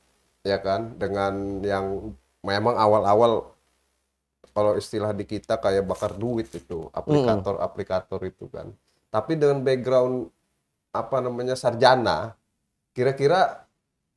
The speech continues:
Speaker 1: banyak nggak omongan orang begana, atau gimana nanggepinnya Bung Miftah? Walaupun side job ya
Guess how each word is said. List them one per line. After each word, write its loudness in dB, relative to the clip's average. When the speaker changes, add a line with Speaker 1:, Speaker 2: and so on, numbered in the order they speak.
Speaker 1:
banyak 4
nggak 2
omongan 2
orang 4
begana, 2
atau 0
gimana 2
nanggepinnya 0
Bung -4
Miftah? -2
Walaupun 0
side 2
job 6
ya 6